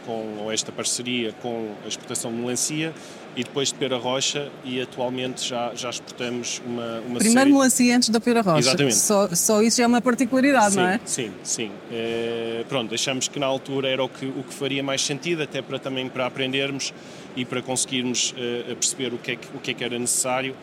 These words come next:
Speaker 1: Eh, eh, a logística é aqui um ponto muito importante,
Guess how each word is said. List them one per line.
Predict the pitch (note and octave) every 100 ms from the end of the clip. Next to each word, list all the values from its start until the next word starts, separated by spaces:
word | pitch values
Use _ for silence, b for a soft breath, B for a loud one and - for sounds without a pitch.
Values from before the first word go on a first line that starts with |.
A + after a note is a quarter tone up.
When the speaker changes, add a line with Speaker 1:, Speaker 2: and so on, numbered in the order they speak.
| B B B - -
Speaker 1:
Eh, | B2 A#2+ A#2+ A#2+ C#3
eh, | C3 A#2+ A#2+ A#2 A2+ A2+ A2
a | C3+
logística | C#3+ - D#3 C#3 - A#2 A#2 A2 -
é | C3
aqui | B2+ - C#3+
um | C3
ponto | - C3+ A#2+ A2 - - -
muito | A#2+ D3+ D3+ D3
importante, | A#2+ - B2 C3 -